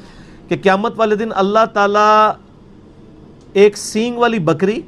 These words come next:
اور ایک بغیر سینگ والی بکری، جس نے دنیا میں آپس میں لڑائی کی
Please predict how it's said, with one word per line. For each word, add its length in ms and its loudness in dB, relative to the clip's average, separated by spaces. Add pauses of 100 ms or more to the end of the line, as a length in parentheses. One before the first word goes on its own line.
(920)
اور 160 2
ایک 160 2
بغیر 340 0
سینگ 300 -4
والی 160 -2
بکری، 340 -4
جس 200 -8
نے 120 -4
دنیا 300 -2
میں 120 2
آپس 280 -2
میں 140 -6
لڑائی 300 2
کی 240 -6